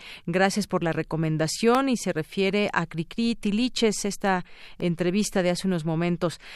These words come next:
Gracias, Paloma. También El Zarco, que nos dice por aquí,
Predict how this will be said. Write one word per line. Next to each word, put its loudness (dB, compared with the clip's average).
Gracias, 2
Paloma. 4
También 4
El 2
Zarco, 6
que -2
nos -2
dice -2
por -4
aquí, -6